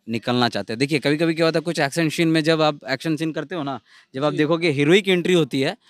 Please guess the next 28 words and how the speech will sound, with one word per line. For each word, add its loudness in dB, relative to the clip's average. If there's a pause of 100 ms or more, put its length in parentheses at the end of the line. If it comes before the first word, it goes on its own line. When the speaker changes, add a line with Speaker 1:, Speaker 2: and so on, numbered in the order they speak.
(120)
Speaker 2:
हम्म। -20
Speaker 1:
तो -14
धूल -4
के 2
Speaker 2:
बीच -12
Speaker 1:
धूल 0
Speaker 2:
में -2
Speaker 1:
को 2
Speaker 2:
से। -8
Speaker 1:
बी-, -2
धूल 4
के 2
बीच 0
में -2
से -4
जो -4
धूल -8
को -2
फाड़ते 0
हुए 6
जब 4
चिढ़ते -2
Speaker 2:
जी। 4
Speaker 1:
हुए 4
निकलते 2
हैं 4
ना 2
आप, -4